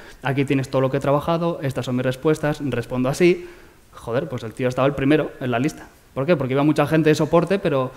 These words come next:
no tenían la experiencia en WordPress y encima que se pudiera ver el trabajo que has hecho, porque si has trabajado en una empresa de soporte cerrada, no se puede ver cómo lo haces. Y ayudar a la comunidad, estar en, de voluntarios y todo eso, ¿cómo te puede ayudar? ¿Sabes? Venir aquí a las ocho de la mañana,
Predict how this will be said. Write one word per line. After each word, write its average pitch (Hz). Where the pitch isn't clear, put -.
no 143
tenían 147
la 139
experiencia 139
en 120
WordPress 185
y 156
encima 135
que 139
se 127
pudiera 127
ver 127
el 123
trabajo 117
que 117
has -
hecho, 113
porque 113
si 120
has 120
trabajado 123
en 127
una 127
empresa 127
de -
soporte 127
cerrada, 139
no 123
se 123
puede 120
ver 120
cómo 117
lo 113
haces. -
Y 135
ayudar 147
a 175
la 170
comunidad, 165
estar 131
en, 120
de 117
voluntarios 160
y 143
todo 131
eso, 160
¿cómo 151
te 143
puede 127
ayudar? 113
¿Sabes? 131
Venir 131
aquí 131
a 131
las 120
ocho 123
de 120
la 110
mañana, 113